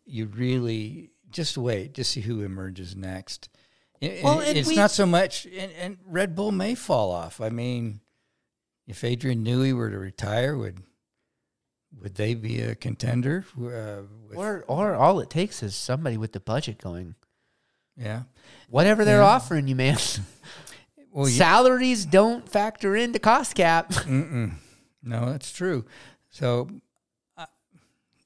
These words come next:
Speaker 1: I don't know. I think New-, Newey just comes across as this, "I'm hanging out here till I die"
Speaker 2: I
Speaker 1: kinda
Speaker 2: think, I
Speaker 1: guy.
Speaker 2: think that's an inevitable thing. But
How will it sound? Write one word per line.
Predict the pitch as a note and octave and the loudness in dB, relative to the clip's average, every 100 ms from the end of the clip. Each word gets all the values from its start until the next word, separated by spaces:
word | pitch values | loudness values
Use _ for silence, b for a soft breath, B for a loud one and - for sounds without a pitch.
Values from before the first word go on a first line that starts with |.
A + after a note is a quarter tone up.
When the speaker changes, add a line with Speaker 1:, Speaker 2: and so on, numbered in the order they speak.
| F3+ | -10
Speaker 1:
I | A#2+ | -8
don't | A2 | -6
know. | G#2+ | -6
I | |
think | - C3 B2+ | -6 -8 -4
New-, | A#2 C#3+ D3+ | -4 -2 -2
Newey | C#3 D#3+ | 0 -2
just | C#3+ - | -4 -8
comes | B2 A2 | -8 -8
across | G#2+ - G#2+ A2 | -10 -6 -6 -6
as | A2 - | -10 -10
this, | G#2 - - b b b | -8 -10 -14 b b b
"I'm | B2 D3 | -6 -2
hanging | A2 A2+ A2 | -2 -4 -4
out | G#2 F#2+ | -4 -6
here | G#2 F#2 | -6 -8
till | - D#2 | -10 -10
I | C#2 | -10
die" | C#2 D2 F2+ - | -12 -10 -8 -4
Speaker 2:
I | - D3+ | 0 0
Speaker 1:
kinda | - | 0
Speaker 2:
think, | C3 A2+ | -4 -2
I | C#3 | 0
Speaker 1:
guy. | D3+ | 0
Speaker 2:
think | C#3 A2+ | -2 -2
that's | A#2 G#2+ - | -2 -2 -4
an | A#2+ | -4
inevitable | G#2+ G#2 G2+ G2 F#2+ | -2 -2 -4 -6 -8
thing. | F2+ A#2+ G#2 G#2 | -6 -6 -6 -6
But | A2+ F#2 | -6 -6